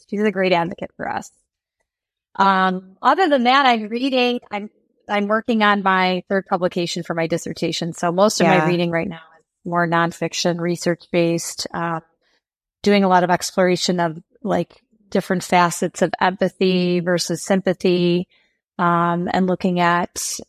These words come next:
Speaker 1: uh, storytelling in, uh, cinematic V R. So that's where most of my reading is right now. Not as exciting probably to your readers, but that is my reality.
Speaker 2: <laughs>
Speaker 1: So <laughs>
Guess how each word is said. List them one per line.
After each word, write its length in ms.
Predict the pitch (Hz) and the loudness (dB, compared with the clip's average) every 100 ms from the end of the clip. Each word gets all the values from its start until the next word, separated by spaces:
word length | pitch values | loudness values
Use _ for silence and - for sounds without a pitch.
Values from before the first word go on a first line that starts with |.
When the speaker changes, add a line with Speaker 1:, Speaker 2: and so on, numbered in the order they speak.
| _ _ _ _ _ _ - | _ _ _ _ _ _ -8
Speaker 1:
uh, 200 | 208 - | -4 -4
storytelling 1080 | - - 233 233 220 - 208 208 202 202 | -4 0 2 4 2 0 0 0 0 -2
in, 380 | 208 190 190 185 | -2 -2 -2 0
uh, 320 | 185 180 180 - - | 0 0 0 -2 -4
cinematic 400 | 190 180 175 160 | -2 0 0 -2
V 180 | 175 | -2
R. 200 | 175 170 | -2 -2
So 240 | 165 196 185 | -4 0 2
that's 240 | 196 - | 2 0
where 80 | 208 | -2
most 240 | 185 180 | 0 -2
of 80 | 190 | -2
my 60 | 180 | -2
reading 400 | 165 180 175 180 | -2 -2 -2 -2
is 180 | 196 233 | 0 0
right 140 | 226 | 0
now. 180 | 226 233 | 2 2
Not 380 | 214 247 285 285 | 2 2 2 2
as 100 | 233 | 0
exciting 460 | 233 196 180 185 | -2 -2 -2 -2
probably 360 | 185 175 165 185 | -2 -2 0 -2
to 140 | - | -2
your 120 | 214 202 | -4 -2
readers, 400 | 240 269 277 - | -2 0 0 2
but 180 | 285 | 0
that 220 | 330 220 220 | 2 2 2
is 160 | 233 | 2
my 180 | 220 214 | 2 2
reality. 800 | 220 269 294 294 247 208 190 196 - | 2 2 0 0 0 0 -4 -6 -12
Speaker 2:
<laughs> 1200 | 320 - - _ _ - 415 539 508 - _ - | -16 -16 -20 _ _ -4 -2 0 0 -2 _ -12
Speaker 1:
So 220 | - 277 226 - _ _ _ _ | -2 -2 -2 -14 _ _ _ _
<laughs> 80 | 339 | -2